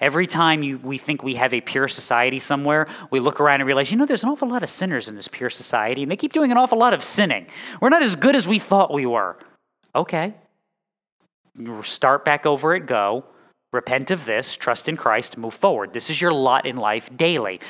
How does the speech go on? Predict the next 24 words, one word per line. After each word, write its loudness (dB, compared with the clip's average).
So 0
remember 4
this 0
as 2
you 2
go 4
out 4
into 0
the 2
world. 2
Stop -2
assuming 0
the -2
pagans -4
are -2
good -4
people. -4
Stop 0
assuming 0
a 2
lot 4
of -4
the -6
Christians -4